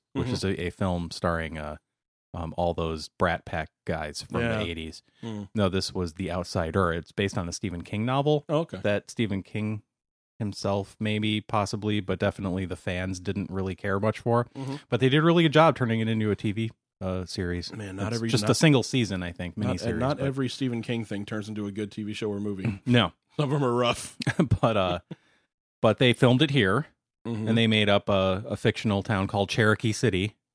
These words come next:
Speaker 1: in
Speaker 2: Okay.
Speaker 1: Cherokee County.
Speaker 2: Mm-hmm.
Speaker 1: <laughs> And then, and then they, uh,
Speaker 2: Jason Bateman and filming in Cherokee <clears throat> County.
Speaker 1: Yeah.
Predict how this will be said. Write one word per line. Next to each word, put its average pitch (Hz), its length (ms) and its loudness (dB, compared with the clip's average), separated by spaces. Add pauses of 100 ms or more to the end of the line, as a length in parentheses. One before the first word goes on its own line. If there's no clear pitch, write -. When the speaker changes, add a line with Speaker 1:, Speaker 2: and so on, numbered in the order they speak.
Speaker 1:
in 104 180 -2
Speaker 2:
Okay. 98 100 -2
Speaker 1:
Cherokee 98 320 2
County. 98 400 0 (180)
Speaker 2:
Mm-hmm. 101 300 -8
Speaker 1:
<laughs> - 60 -18 (1400)
And 143 160 2
then, 135 220 4
and 131 180 2
then 139 140 4
they, 127 180 4
uh, 107 280 2
Speaker 2:
Jason 131 400 -2
Bateman 123 320 -4
and 104 140 -6
filming 123 320 -4
in 110 80 -4
Cherokee 113 380 0
<clears throat> - 0 -
County. 107 360 -10 (140)
Speaker 1:
Yeah. 110 280 2